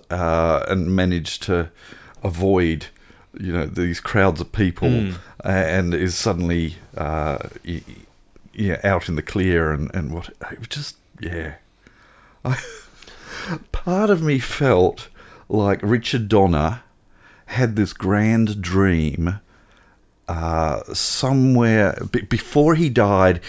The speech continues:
Speaker 1: he wanted to make a movie that had trebuchets in it. Um,
Speaker 2: Well, of course, the, the superior object flinging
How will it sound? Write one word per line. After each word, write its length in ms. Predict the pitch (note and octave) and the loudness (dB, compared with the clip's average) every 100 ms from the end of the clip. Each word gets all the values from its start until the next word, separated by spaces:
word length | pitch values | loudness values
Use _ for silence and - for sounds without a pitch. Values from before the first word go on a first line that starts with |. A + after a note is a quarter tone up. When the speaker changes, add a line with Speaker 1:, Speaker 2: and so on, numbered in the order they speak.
| - - | -12 0
Speaker 1:
he 120 | G#2 | 4
wanted 340 | G#2 A#2 A#2 | 4 2 0
to 80 | A#2+ | 0
make 300 | G2+ F#2+ F#2 | 2 2 0
a 40 | F#2+ | 0
movie 500 | F2 F2+ E2 F2 E2 - - | 2 2 2 0 -2 -8 -8
that 120 | - - | -6 -2
had 240 | F#2+ D#2 | -2 -2
trebuchets 960 | - F#2 D#2 F2+ - F2 D#2 D2+ D#2+ | -2 -2 0 -2 -2 0 0 -2 -4
in 120 | D#2 D2+ | -4 -4
it. 260 | - - - _ _ _ - - - - - | -4 -8 -16 _ _ _ -20 -20 -20 -20 -8
Um, 220 | - A2 A#2 | -2 2 2
Speaker 2:
Well, 100 | C3+ | 2
of 140 | G2+ | -2
course, 380 | - A#2 F#2 - | -2 0 0 -6
the, 280 | - G2+ F#2+ | -4 -4 -4
the 180 | - G2 | -4 -4
superior 840 | F#2 - - B2+ A2+ G2+ F#2 F2+ F2+ - - - - _ - | -4 -8 -2 0 0 0 -2 -4 -10 -20 -20 -20 -20 _ -8
object 720 | - A2 G#2 - F2+ - - | -2 0 0 0 -2 -4 -12
flinging 600 | - - G#2+ F#2+ F#2 F2+ | -12 -4 -2 -2 -4 -8